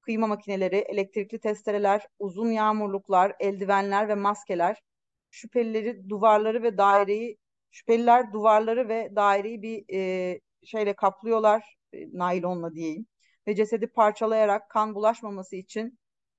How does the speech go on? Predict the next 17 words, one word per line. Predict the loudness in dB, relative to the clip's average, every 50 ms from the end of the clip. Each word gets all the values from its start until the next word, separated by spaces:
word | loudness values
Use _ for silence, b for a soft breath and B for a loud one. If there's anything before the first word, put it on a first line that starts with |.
| _
e, | -6 -4 -4
yüzlerine | -4 -4 -4 -6 -4 0 0 0 0 0 -4 -6 -6
bir | -8 -8
takım, | -8 -10 -10 -10 -12 -12 -10
e, | -8 -6 -6 -4 -4 -4 -4 -6 -2
maskeler | -2 -2 -2 -2 -4 -2 2 2 4 2
geçiriyorlar, | 2 0 -6 -8 -6 -4 -2 0 2 2 2 2 0
yağmurluklar | 0 -2 -4 -4 -4 -6 -10 -12 -6 0 4 4 4 4
giyiyorlar. | 2 -2 -4 -4 -2 -2 0 0 0 0 -2 -6 _ _ _ _ _ _ _ _ _ _ _ -12
E, | -8 -6 -6 -6 -6 -6
muhteşem | -6 -8 -8 -8 -8 -6 -2 0 0 0 0 -2 -8 -14
bir | -12 -10 -10
şekilde | -8 -6 -8 -8 -8 -8 -8 -4
organize | -2 -2 -2 0 -2 -2 -4 -4 -2 -2
olmuş | -2 0 -2 -2 -4 -6 -10
gibi | -12 -14 -12 -10
duruyorlar. | -8 -4 -2 0 2 4 4 4 4 2 0 _